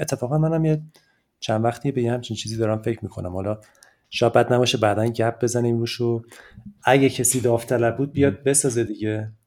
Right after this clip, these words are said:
Speaker 1: اجراشو. می‌شه، می‌شه
Speaker 2: آره،
Speaker 1: بدیزنش.
Speaker 2: بحث اجراست.
Speaker 1: خب، یکم باید
Speaker 2: آره.
Speaker 1: اجراش کنه و بعدم باش وایسه. به نظر منم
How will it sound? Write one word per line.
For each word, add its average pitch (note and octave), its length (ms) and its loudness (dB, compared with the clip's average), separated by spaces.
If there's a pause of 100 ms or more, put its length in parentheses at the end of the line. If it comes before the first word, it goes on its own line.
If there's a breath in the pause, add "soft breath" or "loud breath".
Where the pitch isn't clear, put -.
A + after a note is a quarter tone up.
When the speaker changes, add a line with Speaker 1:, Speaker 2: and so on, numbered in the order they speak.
(160)
Speaker 1:
اجراشو. A2 560 -4
می‌شه، B2 320 0
می‌شه C#3 140 4
Speaker 2:
آره، D#3+ 140 12
Speaker 1:
بدیزنش. E3 240 8
Speaker 2:
بحث F#3 100 4
اجراست. D#3 540 6
Speaker 1:
خب، C3 160 -2
یکم C3 200 -4
باید C3 260 0
Speaker 2:
آره. B2 100 -2
Speaker 1:
اجراش A2+ 360 -6
کنه C3 300 -8
و C3 40 -4
بعدم A#2+ 320 -4 (320)
باش A#2+ 260 -6
وایسه. B2+ 300 -2 (160)
به C#3+ 120 4
نظر C3+ 420 6
منم F3 460 2